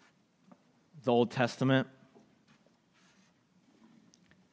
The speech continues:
Thank you that even in this hopeless situation that Naomi and Ruth found themselves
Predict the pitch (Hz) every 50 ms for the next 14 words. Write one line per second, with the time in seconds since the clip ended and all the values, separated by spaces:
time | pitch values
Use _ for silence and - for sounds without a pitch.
0 | _ _ _ _ _ _ _ _ _ _ _ _ _ - _ _ _ _ _ _
1 | _ _ - - - - - 156 147 151 156 - - 156 147 139 131 123 120 -
2 | - 123 135 147 143 147 139 131 127 117 127 127 127 127 120 117 113 - - -
3 | - - - - - 139 147 143 - 143 135 123 - - - 131 - - 131 117
4 | 120 123 131 123 - - 123 117 117 113 117 117 113 110 - - - - - -
5 | - - - - - - - - 123 120 120 120 123 131 139 139 139 131 127 127
6 | 117 120 120 117 110 113 120 131 135 131 123 - - - - 139 127 127 127 127
7 | 123 120 123 127 131 127 123 - - 139 127 123 120 120 120 123 117 107 - -